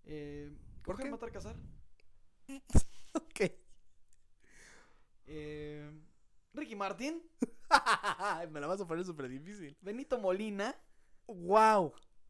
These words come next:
Speaker 1: Y Pablito.
Speaker 2: ¿Pablito quién? ¿El que nos abría la puerta?
Speaker 1: Y Elías. <laughs> Ricky Martin,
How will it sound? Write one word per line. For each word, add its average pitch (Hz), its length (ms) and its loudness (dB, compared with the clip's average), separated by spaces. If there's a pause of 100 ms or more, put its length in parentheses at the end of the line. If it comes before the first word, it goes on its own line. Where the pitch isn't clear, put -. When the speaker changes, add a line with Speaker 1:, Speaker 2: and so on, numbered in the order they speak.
(2250)
Speaker 1:
Y 185 100 -12
Pablito. 185 600 -4 (1120)
Speaker 2:
¿Pablito 185 580 4
quién? 165 200 0
¿El 160 120 -2
que 135 100 -10
nos 139 120 -14
abría 175 180 -6
la 214 100 0
puerta? 233 340 -2
Speaker 1:
Y 185 60 -2
Elías. 175 580 -10 (800)
<laughs> - 800 -10
Ricky 226 280 -10
Martin, 233 560 -6